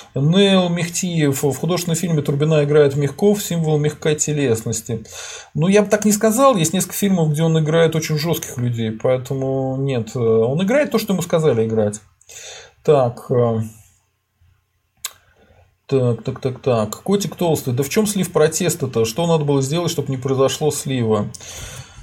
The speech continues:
Очень хороший вопрос. А, ну, во-первых, э, мне кажется, нужно было не приезжать, а, вот прямо сейчас,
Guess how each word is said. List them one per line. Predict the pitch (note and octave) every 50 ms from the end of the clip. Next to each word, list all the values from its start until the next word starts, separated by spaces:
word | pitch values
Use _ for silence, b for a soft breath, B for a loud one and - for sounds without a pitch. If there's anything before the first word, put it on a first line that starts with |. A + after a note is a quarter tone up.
| B B B B B B B - - _
Очень | F#3+ G#3+ G#3 - -
хороший | - G3 G3 G3+ G3 - F3 E3
вопрос. | E3+ E3 - G3+ A3 B3+ C4+ B3+ - - - - - - - - C3+
А, | C#3 C3+ C3 B2+ B2 B2 A2+ A2
ну, | A#2 C3+ D3+ G3
во-первых, | F#3+ F#3 F3 E3 F3 G#3 A3+ A3+ G#3 F3+ E3 D#3+ - -
э, | D#3 D3 C#3 C3+ C3+ C3 C3 B2+
мне | C3+ C#3+ E3 E3+
кажется, | E3+ F3 F3 E3+ D3+ D3 D3 - - D3 C#3 C3 C3 C3 B2+ B2+
нужно | B2+ C#3+ D#3 D#3+ D3+ C#3 C3+ B2+
было | B2 C3 C#3+ D3+ D3+ D3 C#3+ C#3+ C3+ C3 C3 B2+ B2 A#2+ A#2 A#2+ A#2+ - _ _ _ _ _ _ _ _ _ _ _ _ _ _ _ _ _ _ _ _ _ _ _ _ _ _ _ _ _ -
не | - B2+ C3+ D#3 F3 E3+
приезжать, | E3+ D#3 D3 D3 C#3 C3 B2+ C#3+ E3 E3+ F3+ F3 - - -
а, | C#3+ C3 B2+ B2+ B2 B2 B2 A#2+ A#2+ A#2+ A#2 A#2 A#2 A#2
вот | - B2+ A#2+ B2 -
прямо | C#3 C#3 C3+ C3+ A#2+
сейчас, | - - - - C3 G#2+ F#2+ - - -